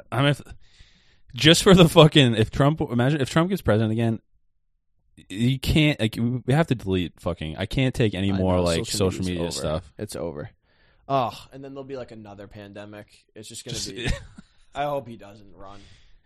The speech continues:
Speaker 1: That was, yeah, no, it was,
Speaker 2: I hope we
Speaker 1: it was
Speaker 2: dissolve
Speaker 1: fun.
Speaker 2: the presidency, the office of the president, and just fucking,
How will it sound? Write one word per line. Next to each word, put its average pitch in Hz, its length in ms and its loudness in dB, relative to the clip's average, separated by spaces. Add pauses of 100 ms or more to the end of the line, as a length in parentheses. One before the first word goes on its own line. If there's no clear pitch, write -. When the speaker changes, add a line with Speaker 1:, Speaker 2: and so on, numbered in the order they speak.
(220)
Speaker 1:
That 110 140 4
was, 120 120 4
yeah, 95 200 0
no, 80 260 -4
it 117 80 2
was, 117 120 6
Speaker 2:
I - 40 -8
hope - 100 -12
we - 80 -14
Speaker 1:
it 87 60 -14
was 110 80 -6
Speaker 2:
dissolve 131 380 2
Speaker 1:
fun. 87 160 -2
Speaker 2:
the 92 60 -2
presidency, 120 640 -8
the 117 100 -10
office 107 340 -8
of 110 100 -10
the 107 80 -12
president, 113 480 -8
and 107 160 -14
just 101 300 -12
fucking, 104 880 -14